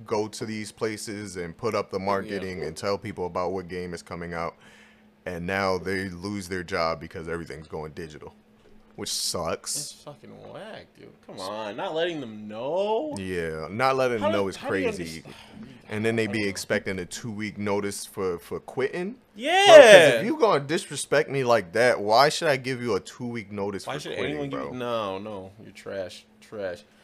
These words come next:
Speaker 2: Uh, blah, blah, blah, leaving them unable to find other roles before they were laid off. With a removal of r-, retail marketing,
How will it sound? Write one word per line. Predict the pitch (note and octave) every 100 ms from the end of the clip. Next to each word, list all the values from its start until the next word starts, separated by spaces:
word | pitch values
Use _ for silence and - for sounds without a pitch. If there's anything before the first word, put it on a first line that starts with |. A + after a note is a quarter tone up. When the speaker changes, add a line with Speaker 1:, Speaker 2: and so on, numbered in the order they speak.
| _ _ -
Speaker 2:
Uh, | C3+ C#3 C#3 C#3 C3+
blah, | C3+
blah, | C3+
blah, | C3+ C3
leaving | B2+ C3 B2+
them | B2 A#2+
unable | E3 D3
to | C3
find | - A#2+ A#2
other | G#2+ G#2+
roles | G2+ G2
before | G2+ - F2
they |
were | F2
laid | E2+ D#2+
off. | E2 C#2 - -
With | A#2 -
a | A#2+
removal | A2+ A2+ D#3 B3 A3 D3+ B2+
of | A2+ A2 G#2+ -
r-, |
retail | G#2+ C3 - A2+
marketing, | G#2+ G#2 - G2+